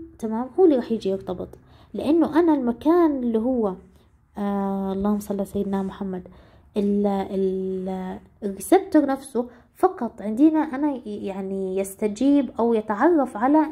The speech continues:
ال-، الفري غاز. أما بالنسبة للكومباوند فهو تغير شكله الآن،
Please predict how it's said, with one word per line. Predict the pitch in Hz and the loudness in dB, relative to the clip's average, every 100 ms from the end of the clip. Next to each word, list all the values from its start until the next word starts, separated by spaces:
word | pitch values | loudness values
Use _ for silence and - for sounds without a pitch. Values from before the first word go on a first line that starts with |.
| - | -4
ال-، | 240 311 311 - _ _ - | 0 0 -2 -14 _ _ -8
الفري | 202 - 220 220 302 277 190 | -8 -6 -4 4 6 4 -2
غاز. | 170 175 - _ _ _ - | -8 -14 -20 _ _ _ -4
أما | 339 392 320 | 0 2 2
بالنسبة | 254 302 302 240 | 2 0 2 0
للكومباوند | 233 226 - 214 220 294 214 214 - _ _ _ | 0 -2 -4 0 0 2 0 -4 -8 _ _ _
فهو | 226 247 240 | 0 4 4
تغير | 233 226 392 320 | 4 6 6 6
شكله | - 262 226 214 | 2 -6 -2 -2
الآن، | 190 190 | -2 -8